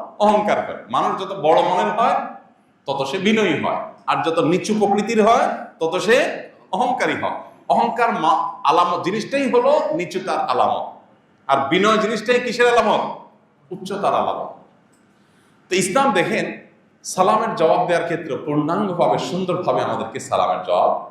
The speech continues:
দিতে বলেছে। আচ্ছা, কেউ যদি হাঁচি দেয়, হাঁচি দেওয়ার পর আলহামদুলিল্লাহ বলাটা, এটা তার জন্য সুন্নাত। আমরা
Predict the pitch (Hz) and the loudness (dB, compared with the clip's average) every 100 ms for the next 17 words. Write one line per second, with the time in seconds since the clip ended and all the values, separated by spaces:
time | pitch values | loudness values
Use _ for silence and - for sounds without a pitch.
0 | - 180 202 143 190 190 - - - _ | -12 -8 -4 -4 -4 -6 -12 -16 -20 _
1 | _ _ _ _ _ - - 73 - - | _ _ _ _ _ -2 0 -2 -4 -10
2 | - - _ _ _ - 202 240 226 220 | -18 -20 _ _ _ 0 4 4 2 -2
3 | 180 156 151 185 117 78 - - - _ | -2 -4 -4 -4 -4 -4 -8 -18 -20 _
4 | _ _ _ _ _ - 165 233 214 208 | _ _ _ _ _ -4 -2 0 2 2
5 | - 202 170 - - - - _ _ _ | 2 2 2 2 -4 -10 -16 _ _ _
6 | 139 - - 208 175 143 131 156 123 117 | -8 -6 -6 -4 -2 0 0 0 2 2
7 | 110 175 226 - - - _ _ _ _ | 0 0 -2 -4 -10 -18 _ _ _ _
8 | 127 135 127 135 - 123 123 - 180 127 | -8 -4 0 0 0 -2 -4 0 0 0
9 | - - - - _ _ _ _ _ - | -4 -8 -16 -20 _ _ _ _ _ 0
10 | 175 202 185 147 147 | 2 2 2 0 -4